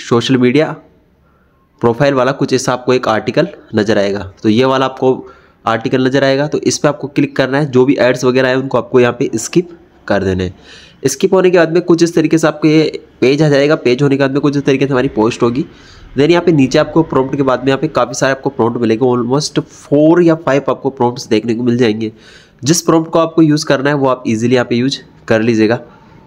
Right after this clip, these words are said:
तो मैं यहाँ पे यूज़ कर रहा हूँ ये "Create a three D illustration featuring a realistic eighteen year old boy"। इसको आपको copy करना है। Then नीचे पाँच है, आप किसी को भी एक को कॉपी करना है, यहाँ से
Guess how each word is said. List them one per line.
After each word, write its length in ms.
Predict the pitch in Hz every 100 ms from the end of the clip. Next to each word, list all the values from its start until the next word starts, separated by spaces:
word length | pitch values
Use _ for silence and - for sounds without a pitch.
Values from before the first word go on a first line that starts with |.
| -
तो 100 | 123 131 139 135 - - - - - - - 120
मैं 100 | 143
यहाँ 120 | 147
पे 60 | 151
यूज़ 200 | 127 131
कर 120 | 127
रहा 100 | 120
हूँ 80 | 131
ये 260 | 135 156 156 - - - - - -
"Create 320 | 120 131 139
a 60 | 147
three 240 | - 120
D 100 | 120 160 - - - - - - - - - - - -
illustration 540 | 117 120 127 127 151
featuring 440 | 151 123 131 127 131 90 - - -
a 80 | 110 117 120
realistic 680 | 113 117 120 120 - 165 165 - -
eighteen 280 | 104 104 107
year 120 | 107 98
old 200 | 98 92
boy"। 100 | 92 90 - - - -
इसको 240 | 165 - 180
आपको 260 | 151 -
copy 280 | 160 123 135
करना 220 | 127 123
है। 180 | 147 147
Then 140 | 139 143
नीचे 240 | 135 156
पाँच 300 | 135 127 131
है, 100 | 160 160 - _
आप 180 | - 113
किसी 180 | - 135
को 60 | 147
भी 100 | 135
एक 80 | 131
को 60 | -
कॉपी 260 | - 110 131
करना 220 | 123 120
है, 60 | 131
यहाँ 120 | 139
से 180 | 139